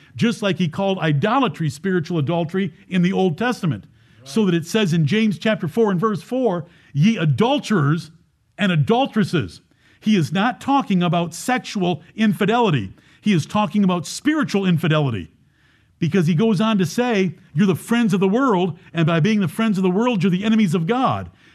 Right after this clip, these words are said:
Speaker 1: Because the world is the enemy of God. So when we love God or find our delight in the world,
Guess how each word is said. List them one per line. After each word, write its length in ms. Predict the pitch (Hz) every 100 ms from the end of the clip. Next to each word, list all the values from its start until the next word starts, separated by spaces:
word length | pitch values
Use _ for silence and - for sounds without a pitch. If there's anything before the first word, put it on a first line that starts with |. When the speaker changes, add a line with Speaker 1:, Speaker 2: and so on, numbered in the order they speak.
| -
Speaker 1:
Because 300 | 185 196 156
the 100 | 185
world 300 | 226 285 262
is 100 | 151
the 140 | 208
enemy 220 | 202 190
of 160 | 175 131
God. 380 | 175 143 101 87 _ _ _
So 240 | - 226
when 160 | 196 180
we 140 | 208
love 300 | 180 254 254
God 260 | 240 233 185
or 80 |
find 360 | 151 220 220 226
our 160 | 202 202
delight 540 | 175 175 226 254 -
in 100 | 214
the 80 | 202
world, 460 | 196 269 196 165